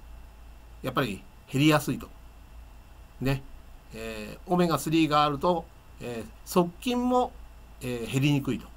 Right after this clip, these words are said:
いうことが分かったってことですね。で、減り方なんですけど、えーと、パーセンテージで、これがヒラメ筋で五パーセントぐらい。で、こっち側が、あ、腓腹筋で、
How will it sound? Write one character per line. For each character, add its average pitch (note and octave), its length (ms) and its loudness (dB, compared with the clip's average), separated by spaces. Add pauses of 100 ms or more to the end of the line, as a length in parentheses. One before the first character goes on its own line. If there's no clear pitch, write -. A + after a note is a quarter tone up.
(260)
い D3+ 100 2
う D3+ 40 2
こ F3 100 4
と F#3 80 2
が C#3 120 4
分 G2+ 140 -4
か F#2 80 -10
っ - 60 -20
た - 80 -16
っ - 40 -16
て - 120 -18
こ - 120 -18
と - 60 -16
で - 60 -18
す - 80 -12
ね。 E3 180 -8 (1160)
で、 C3 160 2
減 C3+ 140 2
り D#3+ 80 0
方 F3+ 220 4
な F3 120 6
ん D#3+ 100 0
で G#2+ 100 -4
す - 80 -14
け G#2+ 100 -10
ど、 A#2+ 300 0 (420)
え A#2 120 -6
ー A#2+ 40 -6
と、 A#2 300 -6
パ F#3+ 200 8
ー A3+ 40 0
セ A3+ 120 2
ン A3+ 80 -2
テ G#3+ 140 4
ー E3 40 4
ジ G#2+ 160 -6
で、 F#2 180 -10 (340)
こ E3 80 -2
れ F3+ 120 2
が F3 320 6
ヒ - 120 -8
ラ D#3+ 140 4
メ D3+ 140 0
筋 D3 260 -4
で C3+ 180 -2
五 A#2 160 -6
パ G3+ 200 6
ー - 20 2
セ G3 120 0
ン F#3 40 0
ト F#3 80 -2
ぐ E3+ 80 0
ら G2+ 80 -4
い。 - 40 -12 (760)
で、 D3 60 -10
こ D3+ 120 -4
っ C#3+ 60 -6
ち F3 140 -6
側 E3+ 240 6
が、 E3+ 420 6
あ、 A#2 240 -8
腓 C#3+ 140 -2
腹 D#3+ 240 -4
筋 D3+ 300 -2
で、 D3 260 0